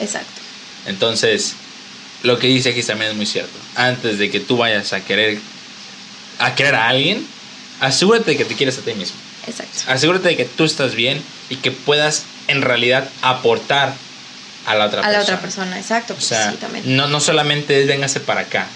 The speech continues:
Speaker 2: es ver qué me puede aportar a mí
Speaker 1: Y yo
Speaker 2: y
Speaker 1: qué le
Speaker 2: ver
Speaker 1: puedo aportar
Speaker 2: qué
Speaker 1: a
Speaker 2: puedes
Speaker 1: ella.
Speaker 2: aportarle. En realidad
Speaker 1: Sí.
Speaker 2: estoy listo, en realidad le puedo ofrecer de mi tiempo, en realidad puedo ofrecerle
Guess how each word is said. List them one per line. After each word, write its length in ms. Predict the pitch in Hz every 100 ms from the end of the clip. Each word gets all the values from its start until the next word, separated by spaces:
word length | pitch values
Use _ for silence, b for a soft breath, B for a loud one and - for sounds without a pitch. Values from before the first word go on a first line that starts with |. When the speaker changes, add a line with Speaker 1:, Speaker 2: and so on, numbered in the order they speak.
| -
Speaker 2:
es 280 | 139 131 - -
ver 220 | 120 143 160
qué 100 | 175
me 80 |
puede 180 | 139 147
aportar 320 | 135 156 117
a 40 | 107
mí 200 | 123 208 214 - - - - - - -
Speaker 1:
Y 100 | 226
yo 80 | 247
Speaker 2:
y 60 |
Speaker 1:
qué 60 | 269
le 80 | 190
Speaker 2:
ver 100 | 180
Speaker 1:
puedo 160 | 233
aportar 400 | 226 190 - 196
Speaker 2:
qué 60 | 185
Speaker 1:
a 120 | 165
Speaker 2:
puedes 300 | 160 143 127
Speaker 1:
ella. 80 | 120
Speaker 2:
aportarle. 600 | - 101 - 98 92 92
En 160 | 117 117
realidad 380 | 120 113 107 131
Speaker 1:
Sí. 60 |
Speaker 2:
estoy 280 | 127 - 123
listo, 240 | 107 113
en 80 | 170
realidad 240 | 131 113 127
le 80 |
puedo 180 | 120 120
ofrecer 360 | 120 120 107 107
de 100 | 113
mi 100 | 104
tiempo, 440 | 92 98 98 165
en 80 | 131
realidad 300 | 117 107 120 120
puedo 140 | 120 123
ofrecerle 680 | 117 101 - 107 117 117